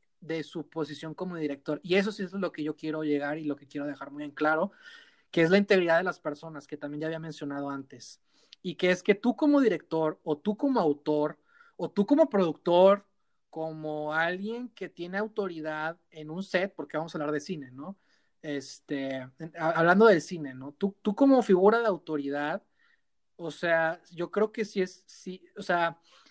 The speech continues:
por más arte y por más expresión y tu intención y lo que quieras, o sea, yo creo que el cine es un acto de colaboración, de confianza, de seguridad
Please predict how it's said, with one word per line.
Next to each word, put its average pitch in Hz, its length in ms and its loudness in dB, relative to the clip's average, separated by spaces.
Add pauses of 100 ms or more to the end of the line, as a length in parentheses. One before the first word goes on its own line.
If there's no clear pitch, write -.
(260)
por 196 180 8
más 208 300 0
arte 226 420 -6
y 156 320 -16
por 170 200 -8
más 165 160 -8
expresión 190 800 -8
y 190 60 -6
tu 196 100 -10
intención 170 760 -4
y 214 40 2
lo 214 140 4
que 160 160 -4
quieras, 175 640 -2 (440)
o 170 80 -8
sea, 190 160 6
yo 180 120 0
creo 196 200 -4
que 220 80 0
el 202 100 0
cine 214 560 -6
es - 160 -10
un 190 180 -8
acto 180 360 -6
de 160 120 -2
colaboración, 160 920 -2
de 202 100 -2
confianza, 214 880 -2 (540)
de 165 160 -2
seguridad 160 920 0